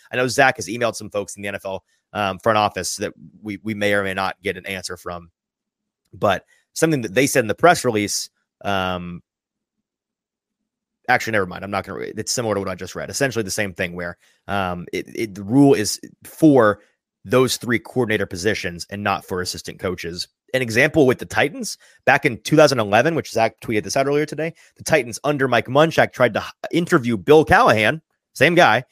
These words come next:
uh, who was currently the Jets' assistant head coach and offensive line coach, for their vacant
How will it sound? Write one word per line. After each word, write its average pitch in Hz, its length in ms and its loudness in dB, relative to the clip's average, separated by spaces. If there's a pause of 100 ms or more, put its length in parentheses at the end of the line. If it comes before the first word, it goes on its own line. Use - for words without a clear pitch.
(380)
uh, 110 300 4
who 127 160 0
was 131 160 2
currently 151 300 2
the 107 80 -6
Jets' 123 320 2
assistant 107 340 -8
head 101 160 -4
coach 113 240 -2
and 107 100 -8
offensive 98 360 -6
line 90 200 -8
coach, 92 280 -10 (260)
for 147 220 4
their 139 200 4
vacant 139 380 0